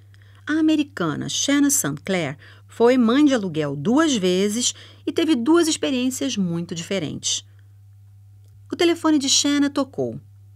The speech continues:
Era Catherine, nome fictício. Ela começou a falar sem nem mesmo dizer oi.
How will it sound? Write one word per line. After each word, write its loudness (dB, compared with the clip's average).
Era -2
Catherine, -4
nome -6
fictício. -10
Ela -2
começou 2
a -4
falar -2
sem -4
nem 0
mesmo 0
dizer -2
oi. -2